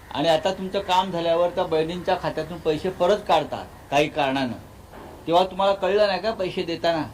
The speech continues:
त्याच्यामध्ये काही त्रुटी आहेत, काही चुका आहेत, काही खोटी कागदपत्रं आहेत, तेव्हा तुम्ही धडाधड, धडाधड पैसे दिले.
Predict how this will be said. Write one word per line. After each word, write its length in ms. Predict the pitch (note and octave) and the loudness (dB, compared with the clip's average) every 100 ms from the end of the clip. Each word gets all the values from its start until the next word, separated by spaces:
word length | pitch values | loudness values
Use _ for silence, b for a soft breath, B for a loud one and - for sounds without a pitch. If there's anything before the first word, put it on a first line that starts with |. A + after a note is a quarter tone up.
| - - - - - - - | -14 -20 -20 -18 -16 -16 0
त्याच्यामध्ये 440 | D#3 D#3+ E3+ E3+ | 2 2 2 2
काही 200 | F3 E3+ | 2 2
त्रुटी 300 | E3 E3 D#3 | 0 -4 0
आहेत, 240 | F#3+ D#3 D#3 - | 2 2 0 0
काही 160 | D#3+ | 0
चुका 300 | D#3+ D#3+ F3+ | -2 -4 2
आहेत, 260 | E3 D3+ D3+ - | 2 2 -2 -4
काही 160 | D#3+ D#3 | -4 -4
खोटी 220 | D#3 D3 F3+ | -8 -4 0
कागदपत्रं 600 | D#3+ D#3+ D#3+ E3 D#3+ D#3+ | 0 0 -4 -8 -4 -2
आहेत, 220 | C#3+ D3 - - - - - - - E3+ | -2 -4 -10 -18 -18 -20 -20 -18 -10 0
तेव्हा 200 | F#3+ F#3+ | 2 2
तुम्ही 280 | F#3+ F#3 | -2 -8
धडाधड, 680 | - C#3 F3 F3+ D3+ D#3+ F3 | -6 0 2 2 2 -2 -2
धडाधड 580 | C#3 D3+ F3+ D#3+ C#3 F#3+ | -2 0 2 2 0 -2
पैसे 340 | F#3+ F3 F#3 | -2 -4 -4
दिले. 260 | E3 D#3+ | -6 -8